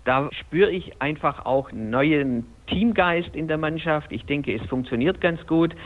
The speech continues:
Ein Verdienst, denke ich, von Hartmut Meyerhofer. Auch der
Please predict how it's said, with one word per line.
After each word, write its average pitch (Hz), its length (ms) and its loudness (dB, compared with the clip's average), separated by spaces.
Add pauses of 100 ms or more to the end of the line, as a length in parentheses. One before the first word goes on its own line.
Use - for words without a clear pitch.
(160)
Ein 127 160 2
Verdienst, 143 460 -2 (120)
denke 147 240 -2
ich, 131 180 -2
von 120 300 0
Hartmut 120 440 -4
Meyerhofer. 156 640 2 (380)
Auch 127 320 2
der 110 440 0